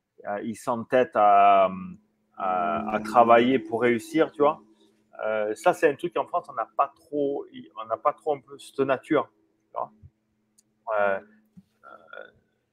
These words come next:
et puis d'être au contact de, d'autres pilotes. Tu vois, chez Star, euh, quand il a commencé, il y avait, euh, les Christian Craig, euh,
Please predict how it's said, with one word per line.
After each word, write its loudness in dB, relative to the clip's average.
et -2
puis -10
d'être 4
au -2
contact 6
de, 2
d'autres 0
pilotes. -2
Tu -20
vois, 8
chez -4
Star, 8
euh, 6
quand -4
il 0
a 2
commencé, -4
il 2
y 2
avait, 2
euh, 2
les -6
Christian -16
Craig, 0
euh, 0